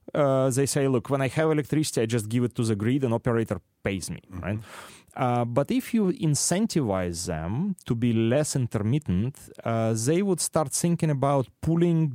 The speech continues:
Speaker 1: different sources of electricity together. Let's say I have a hill, you know,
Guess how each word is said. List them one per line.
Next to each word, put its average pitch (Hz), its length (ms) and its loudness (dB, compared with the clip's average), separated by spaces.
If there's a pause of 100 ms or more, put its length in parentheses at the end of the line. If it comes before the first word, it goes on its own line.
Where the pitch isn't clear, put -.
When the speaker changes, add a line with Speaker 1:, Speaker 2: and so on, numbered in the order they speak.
Speaker 1:
different 135 540 0
sources 139 600 0
of 117 100 2
electricity 117 520 0
together. 92 440 -4 (400)
Let's 156 260 2
say 147 260 2
I 110 120 0
have 170 200 0
a 180 60 2
hill, 120 720 2
you 131 100 -2
know, 120 200 2